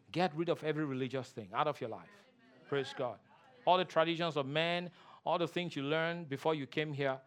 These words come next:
we're gonna teach you so that you unlearn those things. Amen.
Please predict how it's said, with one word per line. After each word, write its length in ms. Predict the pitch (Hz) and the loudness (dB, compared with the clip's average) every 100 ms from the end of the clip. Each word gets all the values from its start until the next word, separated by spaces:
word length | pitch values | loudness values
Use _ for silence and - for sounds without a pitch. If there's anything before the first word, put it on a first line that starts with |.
| _ _ _ _ _ _ _ | _ _ _ _ _ _ _
we're 80 | - | -8
gonna 220 | 127 147 | -4 -2
teach 360 | 135 156 151 - | -2 -2 -4 -6
you 80 | 135 | -8
so 140 | 143 | 0
that 120 | 139 | 0
you 180 | 131 127 | 0 -2
unlearn 360 | 127 123 135 131 | -4 -2 -2 -2
those 180 | 131 - | -4 -6
things. 280 | 104 92 - - _ _ _ - | -14 -16 -20 -20 _ _ _ -4
Amen. 380 | 123 120 127 | -4 -2 -4